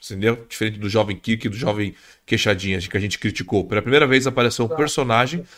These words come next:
Speaker 1: da série clássica que a gente não elogiou. Quando apareceu, você gostou. E ele apareceu fazendo a função dele, que, que é engenheiro. E é um engenheiro, tipo, re-, é um engenheiro que, meu, não aceita o tradicional, sabe? Deu, porra, quando ele mexeu nos escudos, fez tudo isso.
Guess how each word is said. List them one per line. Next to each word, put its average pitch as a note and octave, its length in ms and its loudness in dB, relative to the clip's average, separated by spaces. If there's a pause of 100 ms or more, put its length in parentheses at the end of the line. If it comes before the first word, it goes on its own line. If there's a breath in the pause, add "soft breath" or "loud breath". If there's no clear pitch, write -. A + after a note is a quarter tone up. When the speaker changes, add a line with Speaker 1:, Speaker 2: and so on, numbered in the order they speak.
Speaker 1:
da A2 100 0
série A#2+ 260 2
clássica C3+ 460 2
que D3+ 80 -6
a C#3+ 40 2
gente C#3 240 -4
não D3 160 2
elogiou. E3 340 2
Quando C3+ 200 0
apareceu, C3+ 380 0
você C#3+ 140 -2
gostou. E3 420 0 (200 loud breath)
E D#3+ 100 6
ele F3+ 120 10
apareceu F3 580 2
fazendo F3 340 2
a E3+ 60 0
função F3 340 0
dele, C3+ 220 2
que, B2 100 -8
que - 140 -2
é G#2+ 140 0 (180 loud breath)
engenheiro. C3 640 2 (200 soft breath)
E B2 140 2
é D3 60 10
um D#3+ 80 8
engenheiro, D3 420 4
tipo, - 240 -6
re-, B2 180 2
é - 80 -2
um B2+ 120 0
engenheiro C3 340 2
que, C#3+ 160 -8
meu, C3 320 4 (240 loud breath)
não C3+ 160 4
aceita C#3 360 2
o - 20 -6
tradicional, C3+ 800 2
sabe? D3+ 260 4
Deu, C#3 220 2
porra, F3 360 2
quando D3 160 -4
ele D#3 120 -6
mexeu D3 240 -4
nos C#3 160 -6
escudos, - 340 -12
fez C#3 140 -10
tudo C#3+ 180 -6
isso. - 180 -6